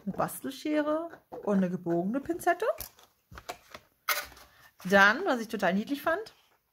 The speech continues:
den Kaktus nochmal zum Basteln und Üben quasi. Ein Met-, Lita-, Metalllineal.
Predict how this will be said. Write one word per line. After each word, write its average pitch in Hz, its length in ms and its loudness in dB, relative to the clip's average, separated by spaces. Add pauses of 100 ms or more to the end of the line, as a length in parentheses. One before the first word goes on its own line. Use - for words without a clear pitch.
(260)
den 208 220 -4
Kaktus 196 640 -2
nochmal 302 320 2 (760)
zum 233 400 -6 (800)
Basteln 320 460 0
und 220 140 0
Üben 240 300 0
quasi. 330 400 2 (2250)
Ein 180 340 -2
Met-, 180 240 -2
Lita-, 190 500 2
Metalllineal. 302 1400 4